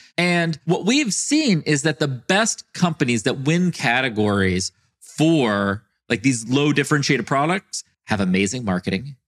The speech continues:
They invest in marketing and they invest in having a clear enemy and being for a clear community of people, right? And I think those are the, the stories that we, we wanted to unpack and make sure that we were talking about with all of you today.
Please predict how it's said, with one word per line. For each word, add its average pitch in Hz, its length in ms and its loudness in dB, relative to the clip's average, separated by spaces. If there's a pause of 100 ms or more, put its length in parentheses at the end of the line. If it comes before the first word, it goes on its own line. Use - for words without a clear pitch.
They 117 220 0
invest 95 500 -2
in 101 160 0
marketing 90 560 -4 (140)
and 131 100 -4
they 131 100 0
invest 156 680 0
in 113 540 2 (180)
having 135 300 0
a 127 40 0
clear 131 280 0
enemy 135 440 0
and 113 160 -2
being 123 280 0
for 117 500 0
a 120 80 -2
clear 110 320 0
community 98 480 0
of 82 100 -4
people, - 380 -6 (100)
right? 107 300 -2
And 113 140 -2
I 107 40 0
think 131 200 -2
those 160 320 2
are 147 60 2
the, 117 200 -2 (240)
the - 100 2
stories 147 640 2
that 120 140 -2
we, 120 220 2
we 123 120 2
wanted 127 260 0
to 117 80 2
unpack 117 420 -2
and 110 140 0
make 120 160 0
sure 127 180 0
that 110 160 0 (160)
we 135 100 4
were 120 60 2
talking 117 320 -2
about 110 180 -2
with 107 120 -4
all 104 180 0
of 95 80 -2
you 104 120 2
today. 82 260 -2